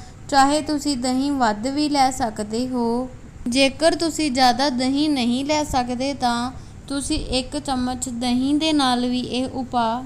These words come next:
ਕਰ ਸਕਦੇ ਹੋ। ਇੱਕ ਚੀਜ਼ ਦਾ ਯਾਦ ਰੱਖਿਓ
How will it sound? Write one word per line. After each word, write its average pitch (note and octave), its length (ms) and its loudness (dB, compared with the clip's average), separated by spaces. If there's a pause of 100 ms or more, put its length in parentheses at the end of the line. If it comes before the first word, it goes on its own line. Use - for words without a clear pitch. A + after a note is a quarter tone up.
(180)
ਕਰ B3 240 2
ਸਕਦੇ A#3 500 -2
ਹੋ। A#3+ 440 -2 (680)
ਇੱਕ C#4 260 0
ਚੀਜ਼ C4+ 360 2
ਦਾ B3 400 4 (300)
ਯਾਦ A3+ 300 6
ਰੱਖਿਓ B3 580 0